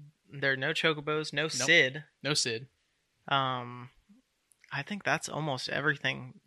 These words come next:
Speaker 1: that, like,
Speaker 2: Yeah.
Speaker 1: I can think of.
Speaker 2: That's weird, 'cause, I don't know, like, wh-, while we were playing it, it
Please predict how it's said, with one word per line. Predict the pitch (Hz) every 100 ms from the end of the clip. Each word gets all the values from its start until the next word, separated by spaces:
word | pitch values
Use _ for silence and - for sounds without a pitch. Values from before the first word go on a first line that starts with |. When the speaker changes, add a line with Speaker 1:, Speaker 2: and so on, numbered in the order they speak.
| -
Speaker 1:
that, | 135 127
like, | 139 135
Speaker 2:
Yeah. | 131
Speaker 1:
I |
can | 147 135
think | 147 143
of. | 127 131 - _ _ _ _ _ _ _ -
Speaker 2:
That's | 214 185
weird, | 170 240 147 -
'cause, | 151 -
I | 208
don't | 226
know, | 226 120
like, | 175 131 -
wh-, | 151 175
while | 175 214
we | 269
were | 190
playing | - 151 175 143
it, | 120
it | 135 135